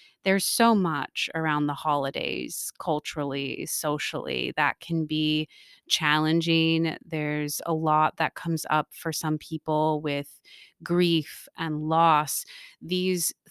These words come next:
thresholds and these portals that we move through individually and collectively that hold so much energy for us. This time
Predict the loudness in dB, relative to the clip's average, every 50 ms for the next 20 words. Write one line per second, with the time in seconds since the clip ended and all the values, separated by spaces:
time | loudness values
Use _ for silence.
0 | _ -6 0 2 2 2 2 -2 -2 -2 0 0 0 0 -2 -2 0 0 0 -2
1 | -4 -6 -8 -6 -2 -2 0 2 2 2 2 0 0 -2 -4 -2 0 0 0 2
2 | 4 4 4 4 4 2 0 -4 -6 -4 -2 -2 -2 0 0 0 2 2 0 0
3 | -2 -2 -2 -2 -2 -2 -2 -2 -2 -4 -6 -8 -8 -8 -8 -6 -2 -2 -2 -4
4 | -4 -4 -4 -4 -4 -2 -4 -2 -2 -2 -4 -4 -2 -4 -4 -4 -6 -8 -6 -6
5 | -4 -2 -4 -4 -4 -4 -4 -2 0 0 2 4 4 4 4 2 0 -4 -6 0
6 | 0 0 2 2 2 2 2 0 -2 -4 -6 -8 -10 -14 -12 -10 -10 -10 -8 -6
7 | -4 -4 -4 -4 -6 -8 -6 -6 -6 -8 -10 -12 _ -20 -20 -20 -20 -20 -6 _
8 | 0 0 0 0 -4 -6 -4 -2 0 2 2 2 2 0